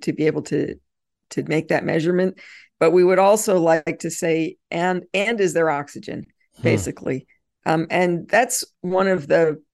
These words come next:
Speaker 1: one of the main markers for life,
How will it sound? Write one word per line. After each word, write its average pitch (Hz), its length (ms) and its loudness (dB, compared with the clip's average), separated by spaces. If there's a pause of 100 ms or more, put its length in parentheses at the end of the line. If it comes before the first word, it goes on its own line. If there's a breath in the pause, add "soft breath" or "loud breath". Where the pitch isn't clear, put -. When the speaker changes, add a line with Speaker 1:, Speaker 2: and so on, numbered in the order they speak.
(120)
Speaker 1:
one 180 200 -4
of 180 140 -2
the 165 60 -2
main 180 720 -4 (600)
markers 175 760 -2
for 160 320 -2
life, 175 420 -2